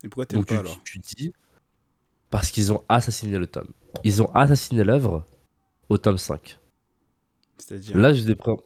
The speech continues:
Speaker 2: je vous ai présenté une œuvre qui a, qui a commencé au tome un hyper bien. Le tome deux, j'étais un peu moins hypé. Le tome trois, je vous jure, je dormais pas. Il était deux heures du matin, j'ai fumé le tome trois parce qu'il était cool.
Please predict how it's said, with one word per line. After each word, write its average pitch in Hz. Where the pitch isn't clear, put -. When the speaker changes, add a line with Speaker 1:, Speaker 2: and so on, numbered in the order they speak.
Speaker 2:
je 110
vous 104
ai 110
présenté 123
une 117
œuvre 156
qui -
a, 92
qui -
a 95
commencé 113
au 110
tome 101
un 104
hyper 92
bien. 117
Le 123
tome 104
deux, 113
j'étais 92
un 90
peu 95
moins 92
hypé. 123
Le 123
tome 120
trois, 135
je 110
vous 117
jure, 135
je 117
dormais 104
pas. 110
Il 98
était 95
deux 110
heures 123
du 117
matin, 117
j'ai 95
fumé 127
le 113
tome 101
trois 131
parce 92
qu'il 98
était 95
cool. 110